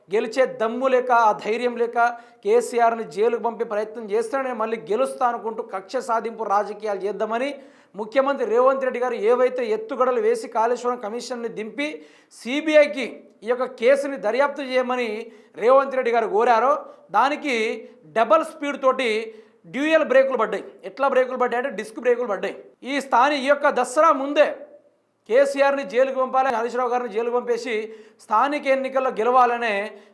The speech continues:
మంచి కుతూహలంలో ఉన్నాడు ముఖ్యమంత్రి రేవంత్ రెడ్డి. అయితే దానికి అసలు బ్రేకులు మాత్రం మామూలుగా పడలేదు. ఆ విషయాన్ని చూసుకుంటే మిత్రులారా, పీసీ ఘోష్ కమిషన్ ఆధారంగా కేసీఆర్, హరీష్ రావులపై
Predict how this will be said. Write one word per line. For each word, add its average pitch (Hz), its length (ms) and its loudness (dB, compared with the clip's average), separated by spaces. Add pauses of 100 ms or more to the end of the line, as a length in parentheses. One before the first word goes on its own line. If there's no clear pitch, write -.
మంచి 240 260 -6
కుతూహలంలో 285 640 2
ఉన్నాడు 269 200 2
ముఖ్యమంత్రి 247 520 -4
రేవంత్ 202 320 -2
రెడ్డి. 160 180 -10
అయితే 269 280 4 (580)
దానికి 294 360 2
అసలు 302 200 2
బ్రేకులు 294 540 4
మాత్రం 277 320 -2
మామూలుగా 254 300 2
పడలేదు. 226 560 2 (220)
ఆ 220 80 0
విషయాన్ని 247 440 -2
చూసుకుంటే 240 320 -6
మిత్రులారా, 214 500 4 (640)
పీసీ 311 280 -2
ఘోష్ 330 360 6
కమిషన్ 294 380 2
ఆధారంగా 277 520 2
కేసీఆర్, 269 580 2
హరీష్ 247 380 -4
రావులపై 247 600 2